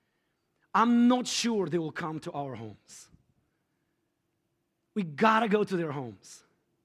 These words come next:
We gotta meet them where they, you know, on that common turf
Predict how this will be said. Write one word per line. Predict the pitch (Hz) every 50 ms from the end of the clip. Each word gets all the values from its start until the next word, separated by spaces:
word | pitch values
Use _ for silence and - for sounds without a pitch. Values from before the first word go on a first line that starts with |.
| _ _ _ _ - -
We | - 214 185
gotta | 165 247 254 269 277
meet | 262 254 277 277 240 185
them | 160 226 240 254 233 226 202
where | 196 196
they, | 170 147 202 208 208 180 - - -
you | 220 240
know, | 226 208 220 - -
on | - 220 233 247 220
that | 185 220 202 202 - - - - - _ _
common | - - - 247 254 269 269 285 277 269 240 - - _
turf | - - - 226 233 220 185 147 - - - _